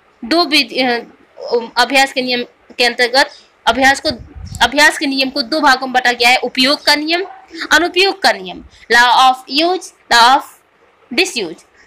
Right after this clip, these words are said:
तो उपयोग का नियम, इसमें कहने का तात्पर्य है कि इसी,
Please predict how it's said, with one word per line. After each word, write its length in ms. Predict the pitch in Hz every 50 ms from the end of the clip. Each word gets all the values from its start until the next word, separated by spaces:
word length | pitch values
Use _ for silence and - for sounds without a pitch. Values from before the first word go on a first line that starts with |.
| _
तो 60 | - -
उपयोग 440 | - 285 285 294 320 359 381 370 370
का 100 | 349 285
नियम, 400 | 277 269 262 277 277 285 294 294 - - - _ _ _ _ - - - - _ _ _ _ _ -
इसमें 300 | 185 180 - - 320 330
कहने 300 | 330 277 285 269 285 294
का 80 | 302
तात्पर्य 400 | 277 285 262 262 262 - 262 247
है 100 | 254 269
कि 260 | 262 - 240 240 262
इसी, 340 | 277 - - 359 311 185 208